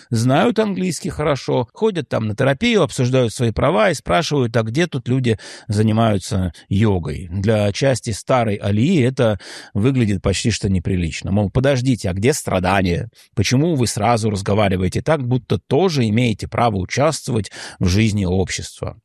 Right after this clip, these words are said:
Но у новеньких своя оптика, они смотрят на старших репатриантов и видят людей, которые слишком долго принимали токсичность за норму, людей, привыкших к фразе: «Ну а что поделать, надо ждать, терпеть»,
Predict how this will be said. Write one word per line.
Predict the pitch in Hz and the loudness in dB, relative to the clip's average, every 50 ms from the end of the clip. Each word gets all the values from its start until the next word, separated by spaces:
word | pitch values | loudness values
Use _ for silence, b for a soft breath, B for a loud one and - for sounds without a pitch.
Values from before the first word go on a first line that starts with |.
| _ | _
Но | - 131 131 143 277 196 | -2 0 2 2 0 0
у | - 135 120 117 117 | 0 0 0 2 2
новеньких | 117 135 147 151 151 135 110 - 117 95 | 2 2 2 2 0 -2 0 -2 -4 -2
своя | - - 107 104 117 123 127 | -2 -2 0 2 2 2 4
оптика, | 139 185 185 - - 110 - - 98 | 2 0 -2 -2 -10 -8 -4 -2 -2
они | 101 104 104 107 107 | 0 0 -2 -2 -4
смотрят | - - 117 120 117 104 110 101 98 | -4 -4 -2 -2 -2 -2 -4 -6 -4
на | 113 113 | -4 -6
старших | 107 - - - 143 139 - - - - - - | -6 -4 -2 0 0 0 0 -2 -8 -8 -6 -6
репатриантов | 104 101 101 120 - - 120 156 202 247 240 226 214 139 - B B B B B B | -6 -6 -6 -6 -6 -2 0 0 2 0 0 0 -4 -6 -6 B B B B B B
и | B 123 123 | B 0 2
видят | 139 175 165 147 127 - | 2 2 0 -2 -4 -2
людей, | 139 135 127 160 202 214 | -2 0 2 2 0 0
которые | - 156 135 151 139 139 127 | 0 -2 0 0 0 0 0
слишком | - 185 165 - - 156 139 135 | 0 -2 -4 -2 0 0 2 2
долго | 135 165 190 190 156 147 | 2 2 2 2 0 -2
принимали | 113 - 131 123 135 139 143 135 131 123 | 0 0 0 0 2 2 2 2 2 0
токсичность | 117 - 131 123 - - - 196 196 - - 165 139 110 104 | 0 0 -2 -2 -2 -2 -2 -2 -2 -2 -2 -2 -2 -2 0
за | 104 127 | 0 0
норму, | 131 139 160 170 165 147 123 110 101 117 B B B B B B | 2 2 2 2 2 2 0 0 -2 -4 B B B B B B
людей, | B 113 117 123 117 147 185 202 | B 0 0 2 2 0 0 0
привыкших | - - 143 143 156 165 - - - 135 - - - _ | 0 0 0 2 0 0 -2 -2 -4 -4 -4 -4 -14 _
к | |
фразе: | - 139 147 175 196 175 139 135 123 | -4 0 0 0 0 0 0 -2 0
«Ну | 117 123 156 190 180 | 0 0 0 0 0
а | 165 | -2
что | - - - 143 | -2 -4 -6 -2
поделать, | - 165 139 113 113 110 104 - - | -2 -2 -2 0 -2 -4 -4 -4 -6
надо | - 113 123 127 135 120 | -4 -4 -2 -2 -2 -4
ждать, | 104 107 120 139 139 - | -2 -2 -2 -4 -2 -4
терпеть», | - 135 135 - - 92 95 - | -6 -6 -4 -4 -2 -2 -2 -4